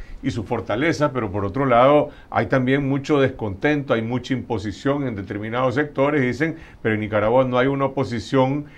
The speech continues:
que represente esas expectativas que la gente <clears throat> tiene de cambio. ¿Ustedes qué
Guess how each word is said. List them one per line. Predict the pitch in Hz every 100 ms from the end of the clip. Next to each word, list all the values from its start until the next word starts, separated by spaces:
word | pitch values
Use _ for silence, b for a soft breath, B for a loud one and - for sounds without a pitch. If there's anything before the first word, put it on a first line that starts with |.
| B -
que | - 120 120
represente | 113 120 120 117 107 165 175 147 - 131 -
esas | 120 135
expectativas | 135 135 - 110 - 127 131
que | - 107
la | 95
gente | 113 180 135
<clears throat> | 110
tiene | 110 107
de | 113 117
cambio. | 143 143 127 107 -
¿Ustedes | 120 - 156 165 175 165 b b b - -
qué | - 147 165 170